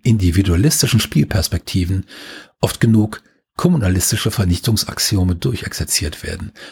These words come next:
Beseitige alle Gegner als Missionsziel, das wird im First-Person-Shooter nicht weniger häufig vorgegeben als im Strategiegenre.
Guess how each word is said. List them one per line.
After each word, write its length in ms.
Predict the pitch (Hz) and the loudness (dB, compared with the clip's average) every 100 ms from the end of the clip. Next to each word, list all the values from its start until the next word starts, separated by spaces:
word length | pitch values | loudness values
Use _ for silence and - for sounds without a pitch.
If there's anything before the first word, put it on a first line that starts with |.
| - | -2
Beseitige 460 | 110 117 160 147 120 | 2 2 2 2 4
alle 160 | 110 | 2
Gegner 360 | 101 113 113 87 | 4 2 2 0
als 160 | 87 | 0
Missionsziel, 840 | 95 - 113 107 95 - - 87 82 | 0 2 4 4 2 0 2 2 2
das 240 | 98 - | 0 0
wird 160 | 87 - | 0 0
im 80 | 78 | -2
First-Person-Shooter 920 | - 87 - 117 104 101 107 95 92 | 0 0 0 0 0 2 2 2 2
nicht 260 | 87 - | 2 2
weniger 340 | 101 147 107 92 | 2 4 2 2
häufig 260 | 85 98 | 2 0
vorgegeben 640 | - 101 85 82 85 82 80 - - - _ | -2 -2 0 2 4 2 0 -4 -20 -20 _
als 240 | - 92 | -2 0
im 60 | 90 | 0
Strategiegenre. 1040 | - 92 87 78 85 76 73 76 - - | 0 0 0 2 2 2 -2 -6 -10 -16